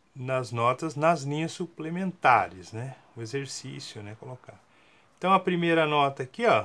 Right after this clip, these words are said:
você tem o dó, o lá e o fá.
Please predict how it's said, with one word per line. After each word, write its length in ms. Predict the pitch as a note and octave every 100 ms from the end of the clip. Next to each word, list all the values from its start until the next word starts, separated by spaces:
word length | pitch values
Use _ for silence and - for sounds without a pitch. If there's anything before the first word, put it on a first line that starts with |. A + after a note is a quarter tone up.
| F#2
você 200 | - C3+
tem 260 | B2+ A#2+ -
o 120 | D3+
dó, 520 | C3+ D3 E3 G#3 B3 - _ _ _ _ _ _ _ _ _ _ _ _ _ _ _
o 160 | F3 F3
lá 580 | D#3 D#3 F3 G#3+ A3+ - -
e 120 | F#3
o 60 | G#3+
fá. 460 | - C#3+ A2+ -